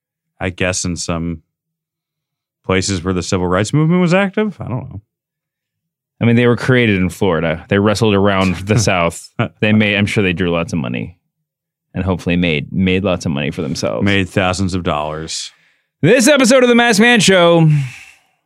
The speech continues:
Speaker 2: is a, is in memory of the Zambui Express, Ray
Speaker 1: Hey.
Speaker 2: Candy, uh, Bad Leroy Brown,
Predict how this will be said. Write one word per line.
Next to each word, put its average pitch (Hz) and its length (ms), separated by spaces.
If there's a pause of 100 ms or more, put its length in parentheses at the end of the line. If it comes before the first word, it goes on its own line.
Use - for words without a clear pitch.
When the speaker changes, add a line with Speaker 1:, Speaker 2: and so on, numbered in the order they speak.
(380)
Speaker 2:
is 120 240
a, 113 840 (100)
is 107 440
in 113 180
memory 139 540
of 87 600
the 101 100
Zambui 98 500
Express, 90 640 (640)
Ray 110 100
Speaker 1:
Hey. 104 60
Speaker 2:
Candy, 98 440 (880)
uh, 95 520 (220)
Bad 98 220
Leroy 101 300
Brown, 85 460